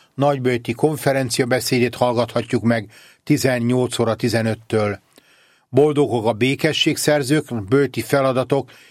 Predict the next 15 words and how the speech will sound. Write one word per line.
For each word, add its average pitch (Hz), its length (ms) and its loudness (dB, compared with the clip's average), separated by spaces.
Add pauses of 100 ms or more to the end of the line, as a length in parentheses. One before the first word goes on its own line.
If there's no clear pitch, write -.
(120)
és 120 480 0
jó 139 240 2
cselekedetek 123 720 0
nagybőt 123 440 0
minden 117 300 0
napjára 120 520 0 (400)
tizennyolc 117 720 0
óra 110 220 2
ötventől. 113 800 -2 (680)
A 120 200 2
Zsolozsma 143 560 4
esti 143 280 0
dicséretét 123 600 0
imádkozzuk 120 600 0
közösen 131 580 0